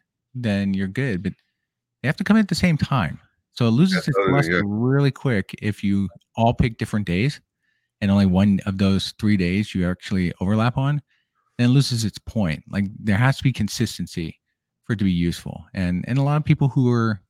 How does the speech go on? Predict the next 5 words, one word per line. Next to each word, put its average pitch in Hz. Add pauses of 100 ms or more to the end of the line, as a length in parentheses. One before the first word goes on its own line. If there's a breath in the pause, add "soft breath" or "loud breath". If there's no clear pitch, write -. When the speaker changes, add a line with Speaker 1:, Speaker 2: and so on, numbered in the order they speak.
(520)
Speaker 1:
younger, 120
who 113
haven't 107
necessarily 107
worked 95